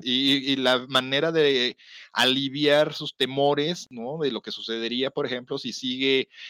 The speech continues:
este, el, e-, e-, el gobierno López Obradorista, eh, ahora en, en persona de Claudia Sheinbaum. Entonces,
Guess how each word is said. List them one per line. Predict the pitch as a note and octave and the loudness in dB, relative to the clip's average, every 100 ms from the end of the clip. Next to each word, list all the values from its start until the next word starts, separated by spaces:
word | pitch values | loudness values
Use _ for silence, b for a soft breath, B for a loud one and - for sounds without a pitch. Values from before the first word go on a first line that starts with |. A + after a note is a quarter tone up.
| B | B
este, | A2 A2+ G#2+ - - G#2+ A#2 A#2+ | -2 -2 -2 -8 -8 -6 -2 -2
el, | A2+ A2+ | -2 -2
e-, | A2 G2+ A2 A2 A2 | -2 -2 -4 -4 -6
e-, | |
el | A2 | -6
gobierno | A2 A#2 B2 C3 C#3 C3+ B2 | -4 -2 -2 -2 -4 -2 -2
López | A#2 G#2+ A#2+ | -4 -6 -6
Obradorista, | A2+ A2+ A#2 C3 - C3+ B2+ | -2 0 0 -2 -2 0 2
eh, | G#2 G#2+ | 2 0
ahora | F#2 G#2+ A#2+ C3 B2 A2+ - G2+ | -2 2 4 6 4 2 -4 -6
en, | G#2 G2+ G#2 | -6 -4 -6
en | G#2 G#2 | -6 -4
persona | - C3+ - C3 B2+ | -2 0 0 0 0
de | G#2 | 0
Claudia | - A#2+ B2 | 0 2 2
Sheinbaum. | - C#3+ A2 A#2+ D3+ b b b b b _ - | 2 0 0 -2 -4 b b b b b _ -6
Entonces, | B2+ D#3 D#3 F#3 D#3+ | -2 2 4 4 2